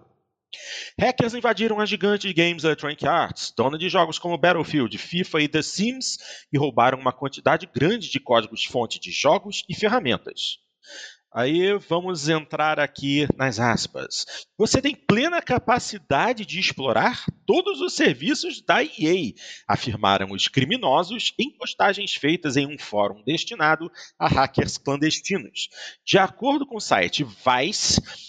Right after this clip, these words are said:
uma fonte com acesso aos fóruns divulgou as mensagens a este site de notícias.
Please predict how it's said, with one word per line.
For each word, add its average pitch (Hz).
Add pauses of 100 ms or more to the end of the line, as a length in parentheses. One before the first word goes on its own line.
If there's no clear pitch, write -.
(160)
uma 254
fonte 269
com -
acesso 185
aos 147
fóruns 139
divulgou 202
as 123
mensagens 123
a 131
este 135
site -
de -
notícias. -